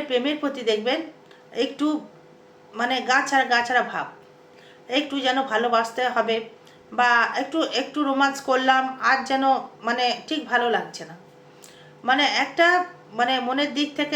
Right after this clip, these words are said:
একটা যেন অনিশ্চয়তা, একটা নেগ-, নেগেটিভ, মানে মনের ভেতরে একটা হতাশ কিন্তু কাজ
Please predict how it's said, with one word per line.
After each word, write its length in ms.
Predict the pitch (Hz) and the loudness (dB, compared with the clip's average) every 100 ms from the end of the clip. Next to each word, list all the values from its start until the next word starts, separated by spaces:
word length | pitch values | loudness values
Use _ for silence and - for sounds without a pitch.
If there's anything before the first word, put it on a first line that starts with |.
| 269 | 0
একটা 160 | 269 233 | 0 0
যেন 140 | 226 240 302 330 - - - 240 | 0 2 0 -2 -10 -20 -2 4
অনিশ্চয়তা, 640 | 269 247 - 196 160 160 - - - - - - - - - - - - 247 | 4 2 -4 -6 -8 -8 -18 -20 -20 -20 -20 -20 -20 -20 -20 -20 -14 -2 -2
একটা 200 | 269 269 220 - - 214 | 2 2 2 -4 -10 -4
নেগ-, 300 | 254 226 214 - - - - 226 240 | -2 -4 -10 -20 -20 -20 -12 -6 -4
নেগেটিভ, 360 | 262 285 180 - - - - - - - - - - - 208 | -2 -2 -4 -8 -14 -20 -20 -20 -20 -20 -20 -20 -20 -6 -2
মানে 200 | 226 240 226 - | 2 2 2 -2
মনের 240 | 208 269 285 | -4 -2 0
ভেতরে 220 | 269 254 254 | 0 0 0
একটা 140 | 247 254 | 0 -2
হতাশ 360 | 214 233 226 226 - - - - - - - - - - - - | 0 2 2 0 -6 -20 -20 -20 -20 -20 -20 -20 -20 -20 -20 -10
কিন্তু 220 | 233 233 302 | -8 -6 -2
কাজ 140 | 214 | -2